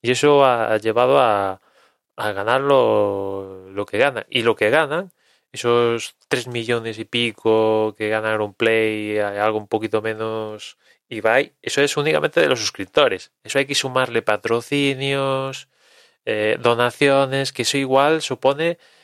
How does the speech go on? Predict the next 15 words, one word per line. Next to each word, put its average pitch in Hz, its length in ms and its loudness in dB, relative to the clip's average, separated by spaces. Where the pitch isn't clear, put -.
el 123 220 -2
doble, 165 540 4
si 123 200 -6
no 131 180 2
el 131 140 -2
triple 175 560 2
o 107 120 0
cuatro 147 300 2
veces 101 760 -4
tal. 139 320 0
Hay, - 120 -2
hay 139 180 0
creadores 135 520 2
de 113 100 -2
Twitch - 400 -4